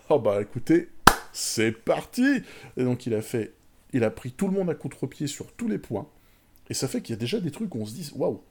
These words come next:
c'est, c'est couillu, c'est bizarre. » Et apparemment, ça a pas plu à tout le monde, surtout à Disney. Ils ont ramené J J Abrams. J J Abrams, il a, de toute évidence, détesté l'épisode huit. Il s'est dit, « Oula, faut que je sauve les meubles. » Et ça donne une trilogie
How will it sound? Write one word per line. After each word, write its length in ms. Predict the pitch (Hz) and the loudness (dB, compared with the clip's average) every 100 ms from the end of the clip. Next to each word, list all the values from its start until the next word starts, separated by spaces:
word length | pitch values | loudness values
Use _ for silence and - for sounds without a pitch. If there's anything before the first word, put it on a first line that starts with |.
| - | -16
c'est, 320 | - 104 90 | -8 -8 -6
c'est 160 | - - | -8 -8
couillu, 400 | - 202 165 107 | -4 -4 -4 -8
c'est 220 | - - 110 | -10 -8 -6
bizarre. » 420 | 139 135 90 - _ _ _ _ _ _ _ _ _ | -4 -4 -6 -18 _ _ _ _ _ _ _ _ _
Et 80 | 110 | 0
apparemment, 440 | 113 139 123 123 170 | 4 6 4 4 2
ça 180 | - | 2
a 60 | 107 | 2
pas 160 | 113 110 | 0 0
plu 180 | 127 | 0
à 60 | 113 | 0
tout 80 | 101 | 0
le 80 | 95 | -4
monde, 260 | 120 214 - _ _ _ _ | -4 -4 -10 _ _ _ _
surtout 420 | - - - 147 | -10 -8 -4 0
à 60 | 120 | 0
Disney. 480 | 107 101 - 110 220 _ - | -2 -10 -6 -6 -6 _ -6
Ils 180 | 117 110 | -2 0
ont 80 | |
ramené 340 | 104 147 175 170 | 4 4 4 2
J 180 | 135 131 | 0 0
J 120 | 123 | 2
Abrams. 340 | 113 110 156 185 123 | 2 2 0 0 -4
J 160 | 123 | -2
J 100 | 120 | 2
Abrams, 280 | 117 123 139 - | 2 4 0 -2
il 120 | 110 | -2
a, 160 | 104 - 113 | -2 -2 -6
de 80 | 127 | -6
toute 220 | - 120 | -4 -4
évidence, 480 | 107 107 95 - - 104 | -4 -4 -6 -8 -14 -8
détesté 480 | 123 123 123 - 123 | -4 -2 -4 -4 -2
l'épisode 400 | 110 92 101 95 | -4 -4 -8 -8
huit. 340 | 98 160 - - _ - - - - | -8 -10 -12 -20 _ -20 -20 -14 -8
Il 60 | |
s'est 140 | - 113 | -4 -4
dit, « 100 | 110 | 0
Oula, 180 | 139 139 | 2 2
faut 160 | - 123 | 0 -4
que 60 | |
je 40 | - | -2
sauve 280 | 135 123 | -2 0
les 60 | 110 | 0
meubles. » 300 | 101 131 156 - - - - - - 117 | 0 -2 -4 -10 -20 -20 -20 -20 -8 -6
Et 40 | |
ça 200 | - 113 | -2 0
donne 180 | 120 127 | 0 0
une 160 | 117 | 0
trilogie 640 | 110 - 113 113 110 117 | -4 -4 0 0 -2 -6